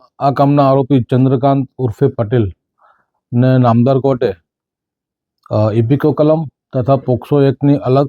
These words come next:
અલગ કલમોમાં, કુલ બે કલમોમાં જીવનના છેલ્લા શ્વાસ સુધી અને અલગ અલગ કલમોમાં દસ વર્ષ, પાંચ વર્ષ, ત્રણ વર્ષ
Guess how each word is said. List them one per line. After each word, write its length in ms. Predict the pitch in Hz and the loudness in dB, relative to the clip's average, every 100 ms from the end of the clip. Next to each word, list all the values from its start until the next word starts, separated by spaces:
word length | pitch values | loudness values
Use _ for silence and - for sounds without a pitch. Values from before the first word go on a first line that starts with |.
| - | -2
અલગ 240 | 131 135 | -2 -2
કલમોમાં, 600 | - 135 143 143 135 107 _ _ _ _ _ - _ _ - | -2 0 2 2 0 -2 _ _ _ _ _ -20 _ _ -4
કુલ 260 | 147 170 160 | 0 2 2
બે 220 | 135 160 | 2 2
કલમોમાં 760 | 165 170 170 170 170 175 180 180 _ - 131 | 2 0 0 0 0 0 0 -2 _ -12 -4
જીવનના 500 | 120 143 156 156 160 | 0 2 2 2 0
છેલ્લા 380 | 139 - 139 156 | 0 -2 0 2
શ્વાસ 380 | 156 - 156 156 | 0 0 0 2
સુધી 280 | 170 165 202 - _ _ _ _ _ 151 | 0 2 0 -2 _ _ _ _ _ -4
અને 160 | 147 - | -2 -2
અલગ 260 | 139 160 156 | 0 0 2
અલગ 280 | 156 160 - | 2 0 0
કલમોમાં 720 | 151 156 156 156 156 156 156 143 | 0 2 2 2 4 4 0 -6
દસ 260 | 139 151 | -8 -6
વર્ષ, 380 | 156 151 156 - | -2 0 0 -2
પાંચ 240 | 139 143 131 | -4 -2 -2
વર્ષ, 320 | 147 147 143 | -2 0 -2
ત્રણ 260 | _ 143 147 | _ 0 2
વર્ષ 340 | 147 143 113 | 2 2 0